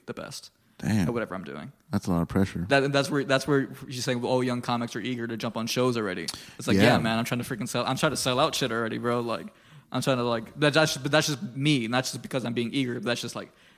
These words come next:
Speaker 1: that's just how I think. It's
Speaker 2: Mm-hmm.
Speaker 1: like, I, I, I wanna quit my job already. Like, I wanna, like, dude, I, the first show I did for Irma,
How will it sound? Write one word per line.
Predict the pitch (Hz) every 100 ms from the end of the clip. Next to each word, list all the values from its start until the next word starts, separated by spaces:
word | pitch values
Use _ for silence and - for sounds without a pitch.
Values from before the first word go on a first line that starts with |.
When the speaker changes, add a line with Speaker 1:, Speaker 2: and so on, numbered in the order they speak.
| _ -
Speaker 1:
that's | 123 -
just | 110 113
how | 120 117 104
I | 113
think. | 113 120 107 -
It's | 98 95
Speaker 2:
Mm-hmm. | 82 -
Speaker 1:
like, | 123 120 135
I, |
I, | 123 113 -
I | 120
wanna | 123 117
quit | 117
my | 110
job | 107 104
already. | 92 71 69 -
Like, | 135 -
I |
wanna, | 123 113 104
like, | 82 - -
dude, | 185 135
I, | 135 - - - - _ -
the | 139
first | 208 214
show | 208 175
I |
did | 175 160
for | 151
Irma, | 151 160 131